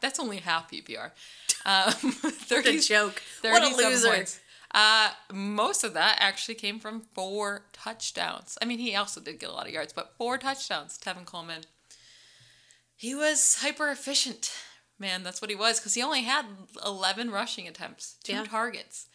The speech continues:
Speaker 1: What are you doing with Tevin Coleman moving forward?
Speaker 2: I will say, I'm not buying him after this week.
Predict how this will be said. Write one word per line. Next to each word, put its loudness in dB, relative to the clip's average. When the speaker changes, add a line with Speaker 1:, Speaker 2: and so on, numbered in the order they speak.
Speaker 1:
What -4
are -8
you -10
doing -4
with -16
Tevin -12
Coleman -12
moving -16
forward? -14
Speaker 2:
I 0
will 0
say, 4
I'm -4
not 0
buying 2
him -10
after -8
this -8
week. -18